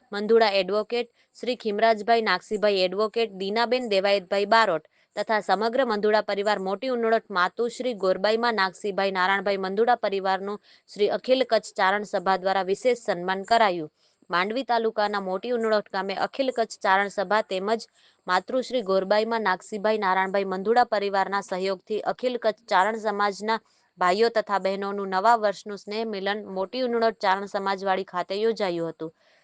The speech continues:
જેમાં અખિલ કચ્છ ચારણ સમાજના ભાઈઓ બહેનો ખાસ ઉપસ્થિત રહ્યા હતા.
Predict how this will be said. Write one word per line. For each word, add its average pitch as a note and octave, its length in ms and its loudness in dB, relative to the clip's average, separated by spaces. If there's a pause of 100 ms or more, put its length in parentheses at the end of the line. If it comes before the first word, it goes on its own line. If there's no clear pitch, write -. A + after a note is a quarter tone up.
(200)
જેમાં A3 420 2
અખિલ C4+ 340 -4
કચ્છ A3 320 -4
ચારણ G#3 380 0
સમાજના G3+ 560 -2
ભાઈઓ F#3+ 340 0 (360)
બહેનો G3+ 360 -2
ખાસ A3 320 -4
ઉપસ્થિત A3 560 -6
રહ્યા E3 300 -2
હતા. - 200 -8